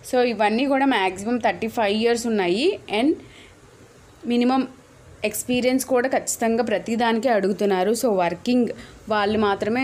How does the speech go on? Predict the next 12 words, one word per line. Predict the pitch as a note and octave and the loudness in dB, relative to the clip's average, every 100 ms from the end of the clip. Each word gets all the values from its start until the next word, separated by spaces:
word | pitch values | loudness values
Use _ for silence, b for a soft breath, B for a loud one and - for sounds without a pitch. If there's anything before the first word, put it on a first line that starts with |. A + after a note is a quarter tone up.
| A#3 | 0
దీనికి | G#3+ G3 G3 | 0 0 2
mostly | F3+ F3+ - A3 | 2 2 0 0
ఎలిజిబుల్ | F#3 F3+ F#3 G#3 F#3 | 0 -2 0 2 2
అయి | E3+ | 2
ఉన్నారనమాట. | E3+ F3 E3 D#3 D#3+ F#3 | 2 0 0 -2 -2 -2
బీటెక్లో | F3 F3 F3+ F3+ F3 F3 | -2 -2 -2 -2 -2 0
కూడా | F3+ A#3 | 0 0
ఫ్రెషర్స్ | F#3+ E3+ G3+ G3+ G3+ | -2 -2 -2 -2 -2
అయితే | F3+ G3+ | -2 -2
ఎవరికి | E3 E3+ F3 G#3+ - B B B - A#3 | -2 -6 -4 -6 -6 B B B -8 -2
ఛాన్స్ | F#3+ G#3 A3 A3 | 0 0 0 0
లేదు | F#3+ F#3+ | 2 2